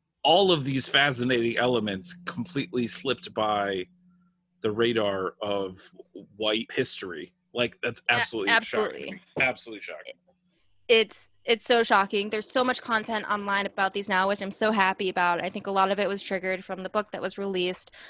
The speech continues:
Speaker 2: a couple years ago. Again,
Speaker 1: Mm-hmm.
Speaker 2: I bought that, it, I mean, this is not a plug, but it was four bucks. It's not expensive.
Speaker 1: <laughs>
Speaker 2: And I was able to, like, learn a bunch about the history and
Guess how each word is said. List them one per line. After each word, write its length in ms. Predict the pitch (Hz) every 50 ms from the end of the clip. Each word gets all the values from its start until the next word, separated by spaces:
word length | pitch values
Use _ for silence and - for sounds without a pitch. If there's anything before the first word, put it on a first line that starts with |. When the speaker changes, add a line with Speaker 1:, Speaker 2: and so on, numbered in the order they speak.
| - - -
Speaker 2:
a 80 | -
couple 280 | - - 196 - 190 190
years 300 | 190 180 180 180 180 196
ago. 480 | 202 190 196 175 165 160 160 165 180 - - - _ _
Again, 380 | 220 208 220 208 202 202 196 196
Speaker 1:
Mm-hmm. 80 | 190 - - - - _ _ _ _ _
Speaker 2:
I 140 | - 208 233
bought 180 | 240 311 349 349
that, 180 | 403 392 - - _
it, 240 | - - - - - - _ _ _ -
I 80 | 208 196
mean, 200 | 208 196 185 -
this 120 | - 214 -
is 80 | 220
not 200 | 214 196 170 165
a 20 | 165
plug, 280 | - 165 180 175 - -
but 60 | 202
it 60 | 214 214
was 100 | 277 -
four 220 | - - 240 233
bucks. 480 | 208 185 196 165 160 - - - - - - 233
It's 260 | 240 240 220 - -
not 220 | 220 214 208 202
expensive. 580 | 202 - - 262 190 - - 165 160 160 - - -
Speaker 1:
<laughs> 40 |
Speaker 2:
And 220 | - 202 196 180 -
I 160 | - 208 196
was 120 | 208 240
able 200 | 202 202 208 214
to, 180 | 180 240 233 226
like, 220 | 196 196 196 190
learn 260 | 190 202 202 208 208 - -
a 60 | 202
bunch 280 | 185 - 196 190 190 -
about 380 | 196 202 190 190 190 185 -
the 80 | 202 214
history 600 | 190 180 - - 190 185 185 180 180 180 - - -
and 460 | 175 170 170 170 170 165 165 156 -